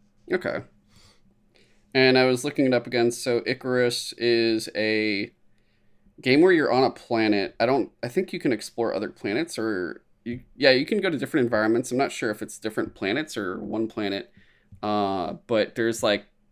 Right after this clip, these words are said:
familiar anim-, animals from, like, gators to Komodo dragons, bears, but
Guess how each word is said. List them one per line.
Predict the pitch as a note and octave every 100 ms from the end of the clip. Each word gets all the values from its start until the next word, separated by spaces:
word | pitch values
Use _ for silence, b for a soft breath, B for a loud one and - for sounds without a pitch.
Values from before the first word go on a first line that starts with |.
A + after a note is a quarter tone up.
| _
familiar | F#3 G3+ G3+ F3
anim-, | B2 A#2+ B2 A#2
animals | B2 B2 A#2+ A#2+
from, | A#2+
like, | G#2 F#2+
gators | A2+ G#2+ G#2+ G#2+ -
to | G#2 F#2
Komodo | A#2 G#2
dragons, | F#2 G2+ G2 G2+ G2+
bears, | - F#2+ F#2+ F#2+ G2
but | - F#2+ E2+